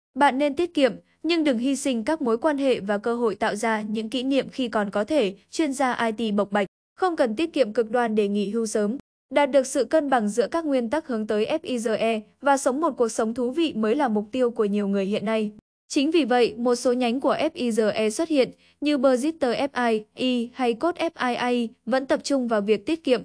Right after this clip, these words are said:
sau đó chuyển sang một công việc ít căng thẳng hơn mà vẫn đem lại thu nhập. Chuyên gia Joe Vườn Johnson khuyên bạn nên suy nghĩ về việc nghỉ hưu và ý nghĩa của nó đối với bạn,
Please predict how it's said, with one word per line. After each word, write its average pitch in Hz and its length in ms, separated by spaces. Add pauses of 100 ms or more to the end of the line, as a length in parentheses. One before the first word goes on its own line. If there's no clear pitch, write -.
sau 240 240
đó 208 240
chuyển 240 260
sang 233 260
một 208 200
công 226 180
việc 208 180
ít 320 120
căng 226 300
thẳng 214 180
hơn 226 280
mà 214 160
vẫn 202 200
đem 233 180
lại 202 200
thu 226 140
nhập. 202 180 (320)
Chuyên 330 220
gia 294 200
Joe 269 220
Vườn 226 220
Johnson 233 560
khuyên 240 200
bạn 220 240
nên 262 200
suy 247 200
nghĩ 226 280
về 269 160
việc 202 280
nghỉ 214 160
hưu 233 260
và 214 160
ý 202 200
nghĩa 233 220
của 240 160
nó 196 180
đối 202 180
với 214 160
bạn, 247 220